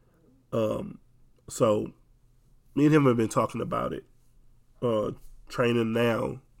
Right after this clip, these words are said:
to help them be better. Um, the Supreme Court has put a temporary hold on Trump's tax returns.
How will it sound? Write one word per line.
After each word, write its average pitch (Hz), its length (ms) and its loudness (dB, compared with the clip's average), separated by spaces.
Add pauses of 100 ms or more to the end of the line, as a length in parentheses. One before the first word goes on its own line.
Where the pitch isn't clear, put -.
to - 80 -12
help 117 140 -4
them 107 160 -4
be 113 100 -4
better. - 380 -6 (2500)
Um, 110 380 4 (640)
the 123 120 0
Supreme 151 480 0
Court 139 260 4
has 131 140 -2
put 113 160 -2
a 107 80 0
temporary 127 500 0
hold 120 400 0
on 110 400 -6 (1800)
Trump's 139 420 4
tax - 300 -2
returns. - 720 -8